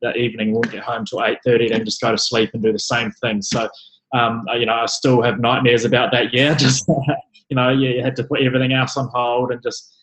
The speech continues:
um, you know, do what you do, could to survive. And that's unfortunately how it is. And,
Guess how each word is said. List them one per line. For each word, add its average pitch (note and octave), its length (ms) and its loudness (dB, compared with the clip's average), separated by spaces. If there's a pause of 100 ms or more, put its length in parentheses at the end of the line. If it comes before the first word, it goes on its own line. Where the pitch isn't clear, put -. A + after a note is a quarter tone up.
(160)
um, A#2+ 160 -6
you A#2 80 -8
know, A2+ 160 -2
do A#2+ 160 0
what A#2 120 0
you A2 100 -6
do, B2 140 -4 (100)
could - 300 -2
to A#2 120 -12
survive. A#2 520 0
And A2 80 -6
that's - 240 -6
unfortunately A2+ 640 -8
how A2 160 -2
it A#2+ 80 2
is. A2+ 160 2
And, A2+ 160 -6